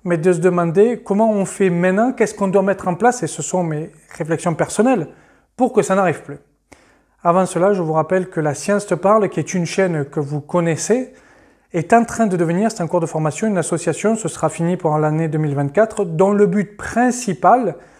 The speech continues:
sera de diffuser les connaissances scientifiques par tous les moyens possibles, et notamment via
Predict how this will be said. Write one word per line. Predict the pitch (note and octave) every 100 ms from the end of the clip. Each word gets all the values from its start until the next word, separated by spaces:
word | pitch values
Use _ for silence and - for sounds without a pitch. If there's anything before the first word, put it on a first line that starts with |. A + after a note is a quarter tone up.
| _ _
sera | - D#3+ F#3+
de | F3+
diffuser | E3 - E3+ F#3
les | G3
connaissances | - F3 F3 F#3+ G#3 G3+
scientifiques | F#3 E3+ E3+ - A#3
par | - -
tous | G#3+
les | G3+
moyens | F3+ G#3 G3
possibles, | F3+ - D#3
et |
notamment | G#3+ A#3 G#3 F#3 A3 C4 A3
via | D#3 D#3 F3+ A#3